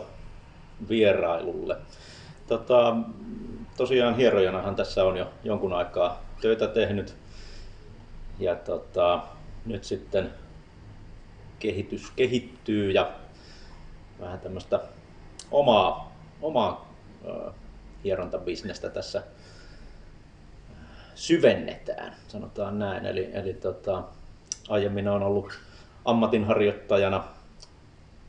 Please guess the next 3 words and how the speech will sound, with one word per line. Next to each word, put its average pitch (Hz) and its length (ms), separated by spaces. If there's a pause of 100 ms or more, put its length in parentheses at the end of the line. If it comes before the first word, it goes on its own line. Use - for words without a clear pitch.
(1700)
toisella 123 340
ketjulla 113 580
ja 104 200